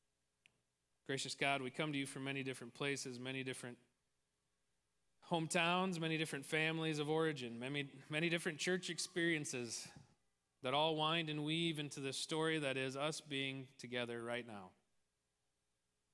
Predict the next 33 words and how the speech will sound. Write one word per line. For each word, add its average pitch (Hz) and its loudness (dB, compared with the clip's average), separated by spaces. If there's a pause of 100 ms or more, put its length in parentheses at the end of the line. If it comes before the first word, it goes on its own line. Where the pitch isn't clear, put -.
(680)
We 135 2
also 160 4 (460)
come 185 2
to 180 -4
you 180 4
at 160 0
different 165 0
times 170 2
during 165 0
the 165 0
week, 156 -6 (1900)
checking 160 2
in 160 4
online 151 4
to 131 -6
be 139 -2
a 135 0
part 143 0
of 135 -2
this - -4 (160)
wider 143 2
community 135 -4
that 123 -4
doesn't 147 -4
really 185 -6
have 170 2
a 156 -4
beginning 139 -2
and 135 -2
an 131 -4
end 123 -4
in 107 -10
time. 104 -12